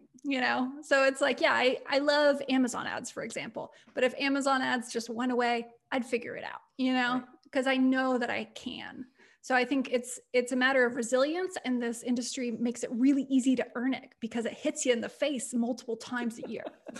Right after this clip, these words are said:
Speaker 2: <laughs> Well, it, it sounds like it really helps, it for-, has forced you to gain confidence in yourself. I mean, you
Speaker 1: Yeah.
Speaker 2: know who you are, you know what you're capable of, and you know you'll pivot. You've pivoted before, you can do it again.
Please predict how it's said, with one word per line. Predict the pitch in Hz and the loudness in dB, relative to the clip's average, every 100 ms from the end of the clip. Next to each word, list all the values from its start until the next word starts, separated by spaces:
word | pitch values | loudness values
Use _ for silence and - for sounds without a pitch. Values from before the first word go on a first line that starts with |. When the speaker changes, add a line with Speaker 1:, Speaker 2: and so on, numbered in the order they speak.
| - 294 | -4 0
Speaker 2:
<laughs> | 240 285 311 - - - | 0 0 -2 -4 -4 -4
Well, | - - | -4 -2
it, | 311 294 - | -4 -6 -8
it | 285 254 269 | -8 -8 -8
sounds | 302 311 | -4 -2
like | 269 233 | -2 -2
it | 175 | -4
really | 208 233 190 | -4 -4 -4
helps, | - 202 - - | -8 -10 -12 -20
it | 180 - | -20 -10
for-, | 208 214 | -8 -8
has | 196 | -10
forced | - 208 208 - | -10 -10 -10 -10
you | 160 | -12
to | 160 | -12
gain | 156 165 147 | -12 -10 -12
confidence | - 156 151 143 135 | -12 -14 -14 -16 -16
in | 143 | -18
yourself. | - - - - - | -16 -18 -18 -20 -20
I | |
mean, | 160 139 175 | -16 -14 -8
you | 220 233 240 | -6 -4 -4
Speaker 1:
Yeah. | 254 | -2
Speaker 2:
know | 185 180 | -2 -4
who | 190 | -6
you | 180 175 156 | -6 -6 -8
are, | 135 - 190 | -8 -10 -8
you | 190 | -6
know | 190 185 | -6 -6
what | |
you're | 170 | -8
capable | - 170 160 135 139 | -10 -10 -10 -10 -10
of, | 143 143 _ _ | -10 -14 _ _
and | 175 170 | -8 -6
you | 175 | -6
know | 175 | -6
you'll | 170 156 | -6 -8
pivot. | 151 151 - - _ _ | -10 -14 -14 -16 _ _
You've | 165 - | -16 -8
pivoted | 202 175 165 151 | -8 -6 -8 -10
before, | 147 147 151 | -12 -10 -10
you | 143 | -12
can | 147 | -14
do | 147 | -14
it | 139 | -14
again. | - - - | -14 -16 -18